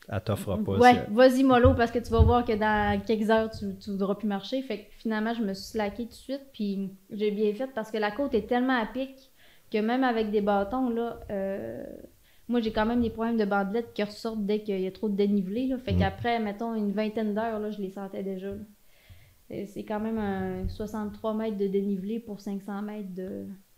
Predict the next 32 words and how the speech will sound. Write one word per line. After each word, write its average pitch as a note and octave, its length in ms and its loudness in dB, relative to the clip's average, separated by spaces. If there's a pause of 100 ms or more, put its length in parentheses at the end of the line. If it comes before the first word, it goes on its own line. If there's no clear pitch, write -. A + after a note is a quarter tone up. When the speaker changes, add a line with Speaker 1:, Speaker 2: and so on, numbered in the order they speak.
(480)
Speaker 1:
Fait - 160 4
que - 60 2
c'est A2+ 120 4
cinq A#2 180 6
cents A2+ 180 8
mètres A2+ 180 8
de A2+ 80 10
montée, G#2+ 440 6
fait G#2+ 160 6
qu'aller-retour, G#2+ 840 8
Speaker 2:
Un G#3 120 -2
kilo. - 300 -10
Speaker 1:
un G2+ 120 10
kilo. A2+ 360 10
Puis - 100 0
Speaker 2:
Ouais. - 80 2
Speaker 1:
t'as A2 100 12
fait, - 480 6 (260)
euh, G2 300 10
t'as - 140 4
fait - 180 6
combien A#2 280 10
d'aller, B2+ 280 12
d'aller-retour ? A2+ 460 8
Speaker 2:
Cent A3+ 160 0
vingt A3 120 -2
montées, G#3 340 -4 (240)
fait A#3 80 -10
que - 40 -16
cent G#3 160 -4
vingt G2+ 120 -2
kilos. - 220 -12